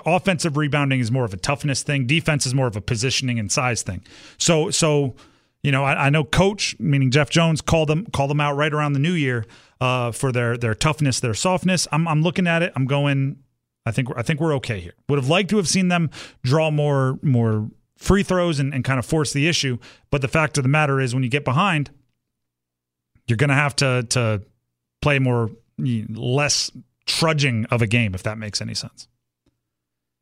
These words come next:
The thing that, that is gonna frustrate me all year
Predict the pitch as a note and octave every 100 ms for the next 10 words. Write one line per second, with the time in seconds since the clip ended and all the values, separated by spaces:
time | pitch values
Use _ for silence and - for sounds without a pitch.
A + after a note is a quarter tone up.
0 | _ - C#3+ A#3 C4 A#3 A3+ F#3+ F#3+ -
1 | _ _ _ _ - C#3 C#3+ D3+ - F3+
2 | - E3+ D#3 C#3+ D3 C#3+ C3 G#2 F2+